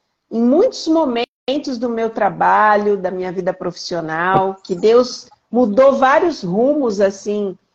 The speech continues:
dos meus pensamentos, das minhas atitudes,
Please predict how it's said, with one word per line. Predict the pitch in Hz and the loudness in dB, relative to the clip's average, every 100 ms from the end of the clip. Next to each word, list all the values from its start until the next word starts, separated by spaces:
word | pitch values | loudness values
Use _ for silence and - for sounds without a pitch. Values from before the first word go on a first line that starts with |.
| _ | _
dos | 180 196 208 | -14 -10 -2
meus | 240 262 | 0 0
pensamentos, | 262 240 240 233 190 - 185 196 226 226 214 196 | -2 -6 -6 -6 -6 -6 -4 -2 -2 -4 -6 -4
das | 175 190 180 | 0 -2 -2
minhas | 226 262 254 | -4 -2 0
atitudes, | 226 226 208 - 214 240 247 214 240 - | -2 -4 -6 -2 0 2 0 -2 -6 -8